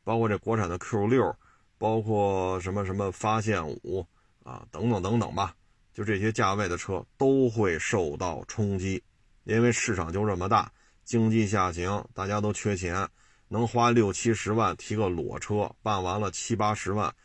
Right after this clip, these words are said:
一个豪华S U V，这个消费群体就这么多，就这么多啊。所以您要卖十万台，那别人就都得受影响。所以我们就看，如果X二五能卖得这么好，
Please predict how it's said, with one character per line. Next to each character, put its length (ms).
一 80
个 100
豪 220
华 240
S 160
U 120
V， 220
这 100
个 100
消 200
费 100
群 220
体 200
就 200
这 100
么 100
多， 240
就 240
这 100
么 120
多 120
啊。 240
所 180
以 40
您 160
要 180
卖 160
十 200
万 180
台， 160
那 140
别 180
人 120
就 180
都 120
得 120
受 200
影 60
响。 80
所 180
以 40
我 400
们 100
就 80
看， 260
如 140
果 80
X 180
二 100
五 100
能 100
卖 160
得 120
这 160
么 140
好， 280